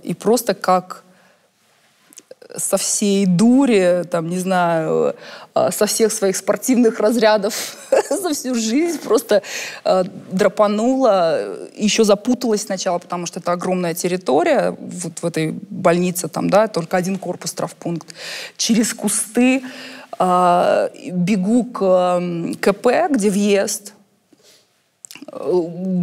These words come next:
кричу ему: «Меня, э, как бы вызывайте милицию, меня щас убьют». Он ничего не делает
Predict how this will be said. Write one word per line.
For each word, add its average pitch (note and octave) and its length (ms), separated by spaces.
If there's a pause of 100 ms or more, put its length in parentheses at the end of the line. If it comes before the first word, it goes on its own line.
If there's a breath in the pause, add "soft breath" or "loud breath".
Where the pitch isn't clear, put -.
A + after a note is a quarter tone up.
(100)
кричу A3+ 320
ему: G#3 260
«Меня, F#3+ 840
э, E3+ 520
как F3+ 100
бы F3+ 60
вызывайте G3 320
милицию, G3 380
меня F#3 100
щас F3+ 320
убьют». B3 480 (800 loud breath)
Он A#3+ 180
ничего G3 300
не F#3 160
делает F3 460